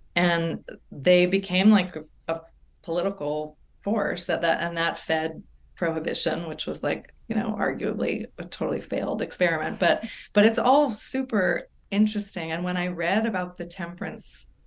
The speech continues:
and really read, like, in their own voices how these women were talking,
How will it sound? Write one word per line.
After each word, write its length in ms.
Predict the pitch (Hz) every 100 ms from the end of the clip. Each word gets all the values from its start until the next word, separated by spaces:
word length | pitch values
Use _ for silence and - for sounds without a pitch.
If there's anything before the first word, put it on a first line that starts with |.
| - 185
and 220 | 175 156
really 240 | 180 160
read, 280 | 143 143 -
like, 180 | 147 -
in 140 | 160
their 180 | 147 135
own 220 | 143 139
voices 640 | - 131 139 - - 214 - _
how 220 | - 143
these 220 | - -
women 280 | - 143 143
were 100 | 143
talking, 560 | - 143 143 - -